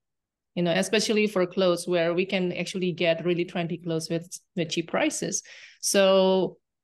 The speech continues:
that's the whole contemplation in, that goes into Gather Cloth. And Gather Cloth, uh, as a project is a, is an evolving project.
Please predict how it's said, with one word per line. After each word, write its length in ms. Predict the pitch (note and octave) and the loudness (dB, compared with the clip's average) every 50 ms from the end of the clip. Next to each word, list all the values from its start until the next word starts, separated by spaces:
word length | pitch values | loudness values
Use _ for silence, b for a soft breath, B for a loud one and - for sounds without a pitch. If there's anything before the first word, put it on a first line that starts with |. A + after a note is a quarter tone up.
| _ _ _ _ _ _ _ _ - - | _ _ _ _ _ _ _ _ -4 0
that's 260 | G3+ G#3 A3 - - | 2 2 2 0 2
the 120 | - G#3 | 0 0
whole 260 | G#3+ - A#3 G#3+ G#3+ | 2 2 2 2 2
contemplation 840 | G#3+ G#3+ G3 G3 G3+ F#3 F3+ F#3+ F#3+ F#3 G3 F#3+ - G3+ F3+ F3 F3 F3+ - | 2 0 0 0 0 0 0 0 0 0 0 -2 -2 -4 -4 -4 -4 -6 -6
in, 200 | F3+ D#3+ D#3+ F3 | -6 -6 -4 -2
that 200 | F#3 F3 E3 F#3 | -4 -4 -4 -2
goes 240 | F#3 F#3 F3+ F3+ - | 0 0 0 0 -2
into 220 | F3+ E3 - F3+ | -4 -4 -2 -4
Gather 320 | E3+ - E3+ E3 E3 D#3+ - | -2 -2 -2 -2 -2 -4 -4
Cloth. 420 | - - - E3 D#3 D3+ E3 D#3+ - | -6 -6 -4 -2 -2 -2 -4 -4 -4
And 220 | E3+ F3 E3+ E3+ | -4 -4 -2 0
Gather 260 | G3 F#3+ F#3+ G3+ G3 | 0 0 0 0 -2
Cloth, 360 | G3 - - G3+ F#3 F#3 F#3+ - - - | -2 -4 -4 -4 -2 -2 -4 -6 -10 -6
uh, 200 | - F#3 E3+ E3 - | -2 0 0 0 0
as 160 | F#3 F#3 - | -2 -2 -2
a 60 | G3+ | -6
project 560 | - - G3 F3 E3+ E3 E3 F3 E3 E3 E3 | -4 0 0 2 2 2 2 2 2 2 0
is 180 | F3+ F3+ F3+ - | -4 -4 -2 -2
a, 160 | F#3+ F3 E3 E3 - _ _ | -2 -4 -4 -6 -12 _ _
is 200 | - F#3+ F#3 - | -4 -4 -2 0
an 280 | G#3 F#3+ F3+ F3+ F3+ - _ | 2 2 2 2 0 -2 _
evolving 720 | - F#3+ F#3 - F#3 E3+ E3 F3 G#3 - A#3+ A#3+ B3+ C#4 C4+ | 0 0 0 2 2 2 2 2 0 -2 -4 -6 -6 -8 -6
project. 580 | - C#4 C4 C#4 C4 C4 C#4 D4 E4+ F#4 F#4 | -4 -2 0 0 0 0 2 2 2 2 0